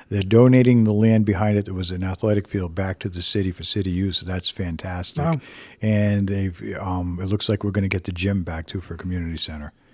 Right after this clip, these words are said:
Speaker 1: 'cause they
Speaker 2: Two.
Speaker 1: don't have an interest in it. But the important thing there is we all wanted that beautiful building to stay up.
Speaker 2: Right.
Speaker 1: Uh, we didn't want them to just come in and raise it and build any kind of commercial there, so that was a huge win. The only, uh, um,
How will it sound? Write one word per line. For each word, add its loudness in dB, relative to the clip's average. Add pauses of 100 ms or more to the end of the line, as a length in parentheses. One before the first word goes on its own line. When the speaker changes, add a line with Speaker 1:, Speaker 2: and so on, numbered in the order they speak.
Speaker 1:
'cause -8
they 4
Speaker 2:
Two. 4
Speaker 1:
don't 0
have -2
an -2
interest -4
in -6
it. -10 (300)
But 0
the 4
important 4
thing 2
there 4
is -2
we 4
all 6
wanted 0
that -4
beautiful 0
building -2
to -4
stay -4
up. -6 (240)
Speaker 2:
Right. -2
Speaker 1:
Uh, -6
we 2
didn't 2
want 0
them 0
to 0
just -2
come 0
in 2
and -2
raise 0
it -4
and -6
build -6 (280)
any 2
kind 0
of -4
commercial -4
there, -4
so -6
that -4
was -8
a -6
huge -6
win. -8 (440)
The 0
only, 6
uh, -4
um, 4